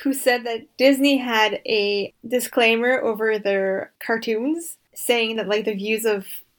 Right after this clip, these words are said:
expressed in these, you know, cartoons are from olden times, you know, doesn't make him right. And then we were like, "Yeah, this is Disney." And then Zach, our peer reviewer, was like, "Actually, it was Warner Brother, not Disney." And then the other day,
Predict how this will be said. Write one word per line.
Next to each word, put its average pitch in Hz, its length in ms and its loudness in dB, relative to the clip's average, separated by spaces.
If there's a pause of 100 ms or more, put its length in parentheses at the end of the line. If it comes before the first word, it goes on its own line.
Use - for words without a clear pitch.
(120)
expressed 233 500 0
in 208 140 -6
these, 208 500 -4 (100)
you 220 160 -4
know, 165 220 -6 (360)
cartoons 208 500 -2
are 196 280 -2
from 185 460 -8
olden 226 440 2
times, 208 540 -2
you 208 80 -2
know, 190 120 -2 (140)
doesn't 202 220 -2
make 185 120 -6
him 180 140 -6
right. 226 300 0 (100)
And 269 100 4
then 254 140 4
we 262 100 4
were 254 120 4
like, 240 360 0
"Yeah, 381 220 6
this 277 140 -2
is 320 140 -4
Disney." 294 380 4
And 214 120 2
then 220 200 -2
Zach, 220 220 -4
our 233 100 -2
peer 208 240 -2
reviewer, 190 520 -2
was 262 200 -4
like, 262 240 0
"Actually, 302 600 2
it 226 60 2
was 233 180 -2
Warner 294 260 0
Brother, 214 560 -2 (260)
not 277 440 -4
Disney." 202 500 -6 (260)
And 220 200 -4
then 208 240 -6
the 214 140 0
other 285 260 2
day, 208 340 -2